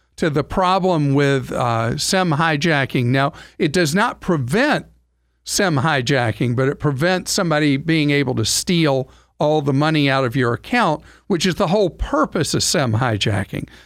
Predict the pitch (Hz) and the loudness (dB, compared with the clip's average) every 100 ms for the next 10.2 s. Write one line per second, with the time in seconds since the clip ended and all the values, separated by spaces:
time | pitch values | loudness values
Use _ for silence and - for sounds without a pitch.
0 | _ 196 208 - 214 180 - 160 - 175 | _ 0 0 0 0 0 -2 -2 0 0
1 | 143 135 135 127 120 107 - - - _ | 2 0 0 0 0 -2 -4 -12 -16 _
2 | _ _ - 190 156 143 143 - 165 160 | _ _ -4 0 2 4 2 0 0 -2
3 | - 214 226 240 202 147 - 190 190 160 | -2 0 2 0 0 -2 0 2 2 2
4 | 139 127 123 - 160 117 151 165 185 147 | 2 0 -2 -2 -2 0 0 2 2 2
5 | 156 127 - - _ _ - 135 - 208 | 2 0 -4 -18 _ _ -2 0 0 0
6 | 202 196 175 139 143 147 160 185 - - | 2 2 0 0 0 0 0 -2 -4 -4
7 | - _ _ - 139 151 156 170 151 143 | -6 _ _ -4 0 0 0 0 -2 -2
8 | 147 - 160 139 - 160 139 135 - _ | -4 0 2 2 0 0 0 -2 -6 _
9 | _ _ _ 190 170 175 160 170 151 143 | _ _ _ 0 0 0 0 2 2 2
10 | 139 | 0